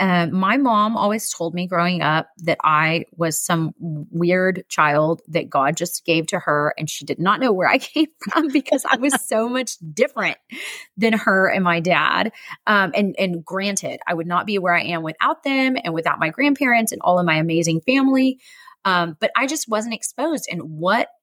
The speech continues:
it, it was my curiosity at the end of the day. It's the curiosity in my life that has driven me to question things, to wanna learn how things move, wanna know what I can do.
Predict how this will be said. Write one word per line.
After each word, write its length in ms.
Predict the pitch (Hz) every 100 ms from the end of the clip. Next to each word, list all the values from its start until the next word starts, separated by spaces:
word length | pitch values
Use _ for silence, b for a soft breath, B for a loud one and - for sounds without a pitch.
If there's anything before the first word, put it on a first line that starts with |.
| _ _
it, 140 | 180 -
it 80 | 202
was 160 | 190
my 160 | 202 185
curiosity 680 | - 196 175 147 - 151 143
at 80 | 156
the 80 |
end 100 | 170
of 60 | 190
the 100 | 175
day. 240 | 143 - - b b _
It's 220 | 180 180
the 100 | -
curiosity 960 | - - 196 247 175 147 - 160 151 156 _ _ _
in 120 | 180
my 140 | 220 226
life 420 | 175 147 147 156 _
that 120 | 165
has 200 | 160 156
driven 400 | 156 170 170 190
me 260 | 180 170 165 b b _
to 100 | -
question 520 | - 240 247 - 240
things, 560 | 226 233 220 214 208 - _ -
to 520 | - 175 156 151 - -
wanna 400 | 160 165 160 151 -
learn 400 | 160 156 208 240
how 160 | 208 202
things 340 | 208 190 180
move, 480 | 180 185 180 175 175 B B _
wanna 280 | 175 170 165
know 360 | 165 185 240 240
what 200 | 226 -
I 180 | 156
can 220 | 160 170 156
do. 400 | 151 147 147